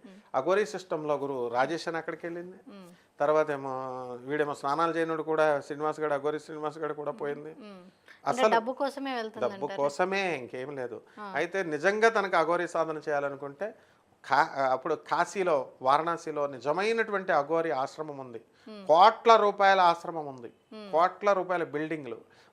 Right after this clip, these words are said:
Speaker 2: most సిస్టమాటిక్‌గా ఉండేది దాన్ని, అదే కేనారాం అఘోరీ ఆశ్రమం అని కొడితే గూగుల్లో వచ్చేస్తది.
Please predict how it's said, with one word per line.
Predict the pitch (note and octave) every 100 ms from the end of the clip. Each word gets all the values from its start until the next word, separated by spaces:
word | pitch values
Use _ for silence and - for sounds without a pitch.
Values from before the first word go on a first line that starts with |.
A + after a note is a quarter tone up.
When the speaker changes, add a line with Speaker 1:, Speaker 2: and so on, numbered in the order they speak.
| D3
Speaker 2:
most | G#3 A3+ -
సిస్టమాటిక్‌గా | F#3 G3 - _ - G#3 F3 F#3 G3 F3 F#3
ఉండేది | E3 E3 D#3
దాన్ని, | C#3+ C#3+ D3+ D#3
అదే | D3+ C#3 D#3+
కేనారాం | - C#3+ D3 D3+ D3+ D3 D3 D3 - _ _ _ _ _ C3+
అఘోరీ | B2+ C#3 C#3
ఆశ్రమం | C#3+ B2 - C3+
అని | C#3
కొడితే | C3 C#3+ C#3 F#3
గూగుల్లో | C3 C#3+ D3 D3
వచ్చేస్తది. | C#3+ - B2+ - G#2